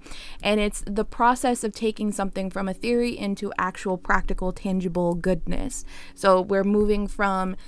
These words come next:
something that is conceptual and making it into a reality with praxis. You're applying whatever knowledge you've absorbed, gained, acquired over however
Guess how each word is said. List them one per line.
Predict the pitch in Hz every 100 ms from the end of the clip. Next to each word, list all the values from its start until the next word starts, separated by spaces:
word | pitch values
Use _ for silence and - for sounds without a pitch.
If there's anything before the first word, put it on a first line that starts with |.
| -
something | - 202 202 196
that | 185
is | 180 -
conceptual | 180 180 277 330 - 214 196 190 -
and | 196 185 185
making | 185 202 185
it | 180
into | 196 180 - 180
a | 175
reality | 170 185 180 190 - - -
with | - 196
praxis. | - - - - 214
You're | 196 180
applying | - 226 233 226 202 190
whatever | 190 185 180
knowledge | 190 196 202 190 185 -
you've | - 190
absorbed, | 175 175 180 180 175
gained, | - 180 180 180
acquired | 190 - 190 180 180 175
over | - 170 175 175 - - - -
however | 330 214 202 185